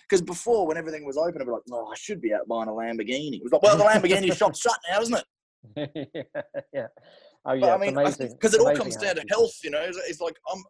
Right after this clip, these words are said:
Speaker 1: we're having a great time 'cause luckily I live with my wife and my kid, and we're, we're, you know, knock on everything, we're, uh, we're, we're healthy, and everyone
Speaker 2: Mm.
Speaker 1: that, uh,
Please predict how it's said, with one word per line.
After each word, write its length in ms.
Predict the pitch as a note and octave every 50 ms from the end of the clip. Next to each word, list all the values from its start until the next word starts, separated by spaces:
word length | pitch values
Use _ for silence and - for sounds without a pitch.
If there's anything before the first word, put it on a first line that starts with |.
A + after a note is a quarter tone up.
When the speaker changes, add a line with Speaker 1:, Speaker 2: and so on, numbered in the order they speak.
| _ - D3 D#3+
Speaker 1:
we're 120 | F#3+ G3+
having 140 | G3+ G3 -
a 60 | D#3
great 220 | C3+ D#3+ E3 E3 D#3+ -
time 160 | F#3 F#3+ F3+
'cause 100 | C#3+ B2+ D3+
luckily 360 | E3+ F3+ F3+ - D3+ C3+ C3
I 40 | C3+
live 140 | D3 D3 C3+
with 80 | C3
my 100 | C3 B2
wife 240 | B2 C#3+ D3+ D3 C#3+
and 80 | C#3 A#2+
my 60 | A2+
kid, 280 | - - E3 C3+ C3 C3 _ -
and 200 | B2 B2 B2 B2 A#2+
we're, 180 | D3 D3+ D#3 D#3 -
we're, 200 | C3+ C3+ C3 C3+ - _ _ _ _ _ _ _ _ _ _ _ _ -
you 80 | C#3
know, 180 | A#2+ A#2 B2+ A#2+ _ _ -
knock 260 | C3 C#3 C#3 B2+ -
on 80 | B2+ B2
everything, 360 | C3+ C3+ B2 A2 B2 C#3 G2+
we're, 320 | C#3+ C#3+ C#3+ C#3+ C#3+ C#3 C3+
uh, 360 | C3 C3 B2+ B2 B2+ B2+ A#2 - _ _ -
we're, 260 | C#3+ D#3+ D3+ D3 - - _ _
we're 220 | - C3+ C3+ C3+ C3
healthy, 460 | C3+ C#3 C#3+ - - - F3 F3 - - C3
and 100 | C3 - _ -
everyone 360 | D3+ C#3+ C#3+ D3 C#3+ C#3 C3+ C3
Speaker 2:
Mm. 20 |
Speaker 1:
that, 100 | C3 B2+
uh, 240 | B2 A#2+ A#2+ A#2+ A#2